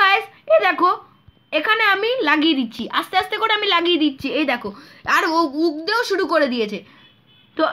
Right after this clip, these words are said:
এইটা আমার শেষ হয়ে গেছে, আমি অনেকগুলো bundle নিয়ে করছি Guys। দেখো, আর শেষে ইয়েতে করছি না, আমি survival মোডে করছি। তো guys, এই দেখো, এই দেখো, আমি এগুলো করে ফেলছি। এগুলো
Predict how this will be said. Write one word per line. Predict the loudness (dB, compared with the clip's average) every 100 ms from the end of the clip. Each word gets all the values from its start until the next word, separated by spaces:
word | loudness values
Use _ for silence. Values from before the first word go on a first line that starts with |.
| 0
এইটা | 2 4 4
আমার | 2 0
শেষ | -2 -2
হয়ে | -2
গেছে, | -2 -4 0
আমি | 0 2 2
অনেকগুলো | 0 -2 -2 2 2 2 2
bundle | 2 4 4 4
নিয়ে | 0 -2 -6 -2
করছি | -4 -2 -6 -6 -12 -8 -2
Guys। | -2 0 -2
দেখো, | 2 2
আর | 2 -4 _ _ _ -6
শেষে | -2 0 -2 -6 -8 -14 _ -2
ইয়েতে | -2 -2 -4
করছি | -4 -2 -4 -2
না, | -2 -4 -10 -6
আমি | -6 0
survival | 0 2 0 0 -2 -2
মোডে | -4 -4 -4
করছি। | -6 -6 -12 -14 -20 -6
তো | -2 0 2
guys, | 2 -2 -4
এই | -4
দেখো, | -4 -8 -10 -20 _ _ -2
এই | 0
দেখো, | 0 0
আমি | 0
এগুলো | -2 -2
করে | 0 0
ফেলছি। | -2 -6 -14 -20 _ _ -20 -4 -2
এগুলো | 2 2